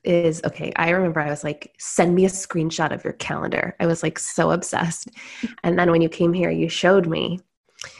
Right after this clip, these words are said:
Speaker 1: And what I love about what you do with your calendar is you schedule in every little thing, including, like, driving time, which gave me a panic attack because it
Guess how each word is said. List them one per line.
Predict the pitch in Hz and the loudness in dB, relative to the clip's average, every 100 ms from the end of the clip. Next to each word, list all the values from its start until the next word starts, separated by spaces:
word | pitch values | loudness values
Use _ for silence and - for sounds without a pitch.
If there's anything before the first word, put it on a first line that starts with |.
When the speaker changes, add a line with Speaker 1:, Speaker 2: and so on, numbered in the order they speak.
| - _ - | -20 _ 0
Speaker 1:
And | 165 | 2
what | 165 | 4
I | 165 165 | 2 4
love | 170 226 220 170 160 190 - | 6 6 6 6 2 0 0
about | 165 165 - | 2 4 4
what | - 190 | 2 0
you | |
do | 170 170 | 0 2
with | 165 165 | 2 0
your | - | -8
calendar | - 180 180 160 - - - - _ _ _ _ - | -2 2 4 2 0 -2 -2 -4 _ _ _ _ 4
is | 165 160 | 4 4
you | 165 170 175 170 170 170 | 6 8 10 10 8 6
schedule | - 175 175 165 | 2 2 4 4
in | 165 | 4
every | 165 185 190 | 2 6 8
little | 180 | 6
thing, | 175 160 151 | 4 2 0
including, | 151 - 156 160 | 0 2 4 4
like, | 147 - | 0 0
driving | 143 139 - | 0 0 -2
time, | 151 - - 208 - _ _ _ _ _ _ - - | -4 -2 0 -2 -6 _ _ _ _ _ _ -6 2
which | 202 - | 2 6
gave | 202 208 | 6 8
me | 240 208 | 8 6
a | |
panic | 180 170 165 165 | 4 4 4 2
attack | - 147 156 - | 2 0 -2 -6
because | 151 151 | -4 -4
it | 151 | -4